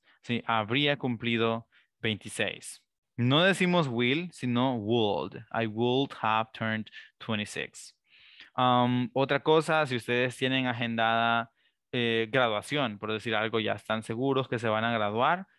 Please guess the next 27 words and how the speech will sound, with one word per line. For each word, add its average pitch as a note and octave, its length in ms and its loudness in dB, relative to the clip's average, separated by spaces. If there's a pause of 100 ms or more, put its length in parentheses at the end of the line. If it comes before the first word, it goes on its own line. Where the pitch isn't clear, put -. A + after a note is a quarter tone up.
(280)
eh, A#2 280 2
by A2 300 -8
this A#2 300 -4
time E3 260 -2
next G3 340 -2
year, A#2+ 360 2 (680)
I A#2 200 -2
will C3 320 0 (140)
have, B2 440 0
y A2+ 80 -2
aquí G#2 300 -6
usamos G#2 380 -6
una A2 160 -4
vez A2 140 -6
más A2+ 260 -4
already, C#3 560 0 (400)
already D#3 680 0 (500)
graduated A#2+ 840 0 (1000)
from A#2 260 -4
college. F2+ 760 -2 (840)
¿Sí? G#2 340 -6 (280)
I A2 100 0
will B2+ 300 0 (100)
have A2+ 260 -2
graduated A2+ 640 0
from A2 200 -8
college. F#2+ 640 -2